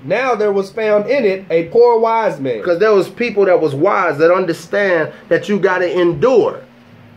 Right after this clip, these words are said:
Speaker 2: There's people out here that happen to have this type of understanding that you ain't just gonna make the kingdom off of you just sitting there t-, being hypothetical about how smart you is. No, it's about endurance. Go ahead, read on though.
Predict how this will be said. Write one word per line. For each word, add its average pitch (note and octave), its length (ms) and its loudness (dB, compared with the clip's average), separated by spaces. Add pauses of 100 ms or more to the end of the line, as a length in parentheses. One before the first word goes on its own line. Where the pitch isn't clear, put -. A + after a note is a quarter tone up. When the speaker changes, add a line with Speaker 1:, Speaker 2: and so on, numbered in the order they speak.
(120)
Speaker 2:
There's G3+ 200 0
people G#3+ 380 -2
out F#3+ 140 0
here G3+ 100 0
that F#3 140 -2
happen A3 320 -4
to F3+ 80 -6
have A#3 240 -4
this F3+ 140 -4
type F3 240 -6
of E3+ 100 -2
understanding E3 600 -2
that D#3+ 220 -2 (160)
you A3+ 200 0
ain't F#3 120 0
just F3+ 160 -6
gonna F#3 160 0
make F#3 240 0
the E3 80 -4
kingdom G3+ 420 0
off E3+ 200 -2
of D#3+ 100 -8
you G3 120 -2
just E3+ 200 -4
sitting F3 200 0
there E3+ 160 2
t-, - 120 -14
being F3 240 2
hypothetical F3+ 800 -4 (560)
about E3 220 -4
how G3 160 -2
smart G#3+ 460 -2
you D3 220 -2
is. A2 200 -4
No, F#3 160 0
it's G#3 140 -2
about G3 240 0
endurance. F3 680 -2 (400)
Go A3+ 140 2
ahead, A3 160 0
read C#4+ 160 -4
on A3 240 0
though. B2 180 -6